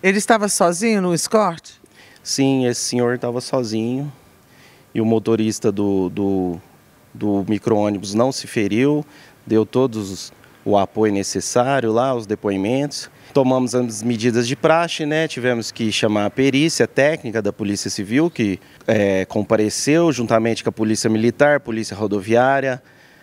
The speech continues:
Speaker 2: é, o pessoal da rodovia, da concessionária. Então, balizamos o trânsito, né, que tava intenso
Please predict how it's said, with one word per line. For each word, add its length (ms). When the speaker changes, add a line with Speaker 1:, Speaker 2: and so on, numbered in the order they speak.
Speaker 2:
é, 380
o 40
pessoal 360
da 100
rodovia, 640
da 220
concessionária. 1000
Então, 480
balizamos 640
o 80
trânsito, 520
né, 180
que 80
tava 260
intenso 640